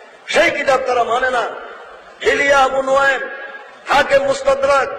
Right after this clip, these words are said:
বায়তি ইমাম, সোয়াবুল ইমান, কত রকমের দালাইলুন নবুয়ত, শাওয়াহিদুন নবুয়ত, মুজিজা সম্পর্কে অন্যান্য হাদিসের মধ্যে আছে।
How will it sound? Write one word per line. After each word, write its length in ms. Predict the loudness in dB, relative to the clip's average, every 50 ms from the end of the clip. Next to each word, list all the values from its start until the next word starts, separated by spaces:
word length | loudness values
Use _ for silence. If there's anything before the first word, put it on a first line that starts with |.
| -14 -14 -16 -16 -18 -18 -20 -20 -20 -20 -4 0
বায়তি 460 | 4 4 6 6 4 2 0 0 -2
ইমাম, 320 | 0 2 2 0 0 0 -4 -10 -12 -14 -16 -12 -10
সোয়াবুল 480 | 0 2 4 6 6 6 4 2 0 0
ইমান, 380 | -2 0 0 2 2 2 0 0 -6 -10 -12 -14 -14 -12 -2 0
কত 220 | 0 2 4 4
রকমের 480 | 4 6 4 4 4 2 2 2 2 2
দালাইলুন 460 | 2 2 2 2 2 2 0 -2 -2
নবুয়ত, 420 | -2 -2 -2 0 0 0 0 -2 -4 -10 -12 -14 -12 -2
শাওয়াহিদুন 560 | 0 2 4 4 4 4 4 2 2 -2 0
নবুয়ত, 460 | 0 0 0 0 0 0 0 0 0 -4 -8 -12 -14 -16 -16 -16 -16 -18 -18 -20 -20 -18 -12
মুজিজা 560 | -8 0 2 2 2 2 0 0 2 2 2
সম্পর্কে 840 | 4 2 -2 -2 2 0 0 2 4 2 0 0 0 -6 -8 -12 -14 -16 -16 -18 -18 -20 -20 -20 -20 -20 -20 -12 -4
অন্যান্য 500 | -2 -2 -2 0 2 2 2 2 2 0
হাদিসের 460 | 2 2 0 -2 -2 0 0 0 0
মধ্যে 260 | 0 -4 -2 0 0
আছে। 340 | 0 0 -2 -4 -6 -8